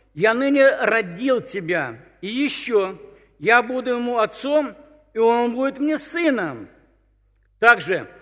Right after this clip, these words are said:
когда вводил первородного во вселенную, говорит: «И да поклонятся ему все ангелы Божии».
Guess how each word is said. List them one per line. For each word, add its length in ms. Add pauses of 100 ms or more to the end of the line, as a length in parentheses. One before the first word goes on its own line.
(260)
когда 320
вводил 460
первородного 800
во 140
вселенную, 760
говорит: 640 (400)
«И 100
да 180
поклонятся 1000
ему 840 (320)
все 680
ангелы 640
Божии». 760